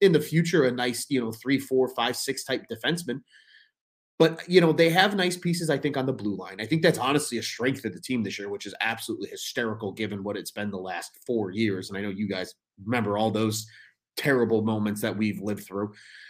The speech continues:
But, like, now it's just their forward depth is not there. And like you said, I agree with you, Tony. Kirby Dach, like, i-, third overall pick, so much potential, so much talent. I'm starting to fear that he was rushed.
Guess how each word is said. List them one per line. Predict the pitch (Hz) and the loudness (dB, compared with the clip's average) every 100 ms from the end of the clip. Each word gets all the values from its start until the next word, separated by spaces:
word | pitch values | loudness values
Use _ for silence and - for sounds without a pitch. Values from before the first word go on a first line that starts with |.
| - - _ _ - | -20 -20 _ _ 2
But, | 156 | 6
like, | 165 135 | 6 4
now | 139 175 190 | 2 4 4
it's | 160 | 4
just | 156 147 - | 0 -2 -4
their | 113 131 | -4 -4
forward | - 143 233 240 | 2 2 2 0
depth | 117 110 - | -2 -6 -8
is | 104 | -10
not | 107 101 | -6 -6
there. | 107 101 | -6 -2
And | 107 | 0
like | 156 | 4
you | 226 | 4
said, | - 160 214 | 6 6 4
I | 127 | 4
agree | 175 139 185 | 4 6 4
with | - | 2
you, | 113 | -4
Tony. | 117 110 110 - | -4 -4 -6 -8
Kirby | - 160 262 - | 0 2 4 2
Dach, | 110 170 220 - _ _ _ - | 0 -2 -4 -8 _ _ _ 2
like, | 147 147 - _ _ _ _ _ _ - - | 2 2 -8 _ _ _ _ _ _ -12 -10
i-, | 147 - 131 117 - | -8 -8 -8 -10 -2
third | 156 190 | 2 6
overall | 196 170 156 160 | 6 6 4 4
pick, | 160 123 120 - _ _ | 0 -6 -6 -14 _ _
so | - - 165 170 | -8 2 8 8
much | 196 156 - - | 8 4 0 -8
potential, | 110 - 123 120 104 | -10 -6 -6 -4 -8
so | - 160 | -2 2
much | 160 160 - | 2 0 -4
talent. | 170 208 135 110 _ _ _ - | -2 0 0 -2 _ _ _ 0
I'm | 123 156 190 | 6 6 6
starting | 196 - 127 131 156 | 2 0 2 2 2
to | 160 160 | 0 -4
fear | - 120 107 113 | -6 -4 -2 -2
that | 113 107 | -4 -6
he | - 101 | -8 -10
was | 98 101 | -10 -8
rushed. | 110 101 - - | -6 -6 -6 -14